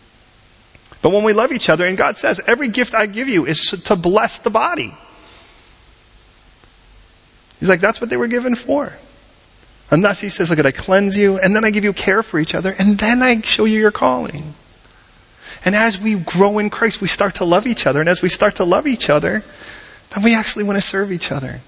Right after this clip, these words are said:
And that takes us to our chapter here. From this point on, by the way, do you realize it's a twenty-seven chapter book, which means that we only have four chapters after this, and the whole thing after this carries a basic theme of how to keep your light burning, burning bright. So really, if you think about it, we're almost done.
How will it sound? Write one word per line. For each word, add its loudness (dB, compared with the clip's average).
And 4
that 4
takes -2
us -2
to -2
our 4
chapter 0
here. 2
From 0
this 2
point 0
on, 4
by 4
the -4
way, 0
do -6
you -4
realize 0
it's -2
a 0
twenty-seven 0
chapter 0
book, -2
which -2
means 2
that 0
we 4
only 2
have -2
four 4
chapters -2
after -2
this, 0
and 4
the 2
whole 0
thing 0
after 0
this -4
carries 2
a -6
basic 0
theme 4
of 2
how 2
to 0
keep 0
your 6
light 0
burning, -2
burning 2
bright. -2
So 2
really, 4
if -2
you 0
think 0
about 0
it, -10
we're -2
almost 0
done. 0